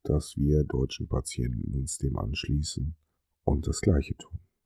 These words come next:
Nun aber genug erzählt, hat mich gefreut, dass du eingeschaltet hast und ich hoffe,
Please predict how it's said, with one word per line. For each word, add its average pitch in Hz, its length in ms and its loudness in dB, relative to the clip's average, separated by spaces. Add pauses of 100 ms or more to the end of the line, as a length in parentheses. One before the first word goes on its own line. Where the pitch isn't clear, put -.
(540)
Nun 127 260 10
aber 95 260 10
genug 110 520 6
erzählt, 78 920 0
hat - 240 0
mich 80 300 4
gefreut, 80 720 4
dass - 180 2
du - 160 0
eingeschaltet 82 760 2
hast 80 460 2 (100)
und 73 340 4
ich - 160 -2
hoffe, 65 420 2